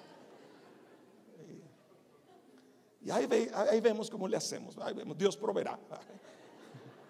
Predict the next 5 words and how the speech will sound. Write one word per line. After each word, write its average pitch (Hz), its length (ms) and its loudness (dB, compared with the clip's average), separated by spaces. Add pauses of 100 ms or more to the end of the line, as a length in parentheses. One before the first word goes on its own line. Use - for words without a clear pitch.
(1900)
Pero 208 340 8
cuando 175 400 2
tienes 220 380 -2
el 190 200 -2
cash - 680 -2